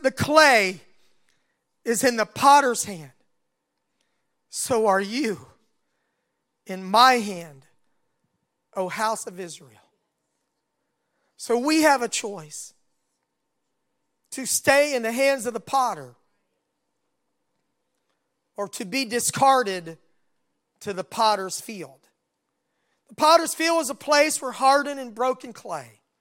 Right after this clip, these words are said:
was thrown away. Pliable clay had hope of becoming another vessel.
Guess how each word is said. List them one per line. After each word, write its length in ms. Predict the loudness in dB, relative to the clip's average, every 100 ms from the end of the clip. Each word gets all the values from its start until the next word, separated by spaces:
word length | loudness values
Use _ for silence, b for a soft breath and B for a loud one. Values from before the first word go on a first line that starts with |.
| _ _ _ _ _ _
was 180 | -8 -8
thrown 380 | -8 -4 -4 -2
away. 480 | -6 -8 -10 -14 _ _ _ _ _ _ _ _ _ _ _
Pliable 520 | 2 8 8 8 0
clay 520 | -12 -16 -18 -18 _ _ _ _ _ _ _ _ _ _ _ _ _
had 260 | -2 -2
hope 280 | 2 2 2
of 100 | -4
becoming 500 | -12 -6 -4 -4 -4
another 460 | -6 2 4 4 -2
vessel. 600 | -2 -2 -2 -6 -12 -20